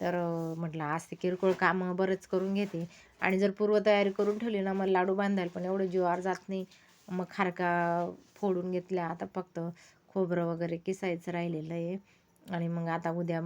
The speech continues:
बघेल, उद्या मी त्या लाडू बांधून घ्यावे लागतील. तर, अ, सगळ्या बरण्या मी आता पुसून आहे ना, मस्त लावून देते तिथे.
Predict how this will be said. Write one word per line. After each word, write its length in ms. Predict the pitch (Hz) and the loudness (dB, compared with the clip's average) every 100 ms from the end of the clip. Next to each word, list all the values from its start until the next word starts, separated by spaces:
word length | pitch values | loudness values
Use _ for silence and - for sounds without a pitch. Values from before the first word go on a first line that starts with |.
| 170 | -2
बघेल, 280 | 185 190 | -2 0
उद्या 280 | 190 190 190 | 0 0 0
मी 120 | 185 180 | 0 0
त्या 120 | 185 | 0
लाडू 220 | 180 180 | 0 -2
बांधून 320 | 180 185 180 | -2 -4 -4
घ्यावे 220 | 170 165 | -4 -4
लागतील. 340 | 156 160 - 170 - - - _ _ _ _ _ - - - | -6 -8 -10 -12 -14 -20 -20 _ _ _ _ _ -20 -20 -6
तर, 120 | 180 160 | -2 0
अ, 120 | 160 156 | 0 -2
सगळ्या 380 | - 170 180 175 | -2 0 2 4
बरण्या 340 | 170 170 170 | 2 2 -2
मी 100 | 165 | -2
आता 140 | 160 175 - | -4 -6 -6
पुसून 360 | 185 - 185 | -8 -6 -6
आहे 100 | 170 | -4
ना, 120 | 165 170 - - - - - 175 | -4 -6 -10 -20 -20 -20 -12 -4
मस्त 340 | 175 175 - 165 | -2 -2 -2 0
लावून 400 | 170 175 180 190 | 4 4 4 2
देते 220 | 180 180 180 | 2 0 -2
तिथे. 260 | 190 180 | 0 0